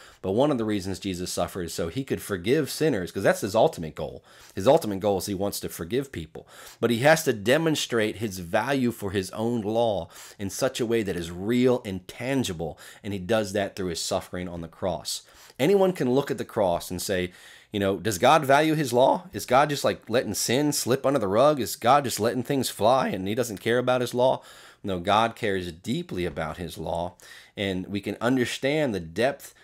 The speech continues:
to which God values his law in the sense that he, uh, willingly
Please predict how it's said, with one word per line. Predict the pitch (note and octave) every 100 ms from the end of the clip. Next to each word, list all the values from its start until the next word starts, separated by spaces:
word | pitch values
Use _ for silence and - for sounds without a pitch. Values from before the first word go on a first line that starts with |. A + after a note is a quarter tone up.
| _
to | -
which | G2 G2+ -
God | G2 G2+ F2
values | G2 A2+ C#3+ A#2 -
his | E2
law | F#2 E2+ F2+
in | F2+
the |
sense | F2+ G2 F#2 -
that | F2
he, | - G2 G2+
uh, | C#2 F2
willingly | F2 G2 A2+ A#2+ A#2 A2+ A2+